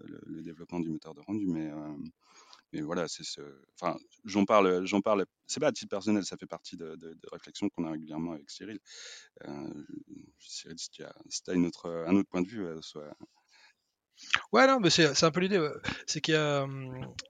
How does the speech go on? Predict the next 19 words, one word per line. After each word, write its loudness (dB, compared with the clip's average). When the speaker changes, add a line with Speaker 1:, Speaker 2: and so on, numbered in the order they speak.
Speaker 2:
c'est, -2
c'est 2
un 2
peu 0
de, 4
ouais, 4
de, -6
de -8
séparer 0
le, -2
le -6
moteur -2
de -4
l'applicatif, -10
ça -2
c'est -8
une -14
bonne -2
idée. -6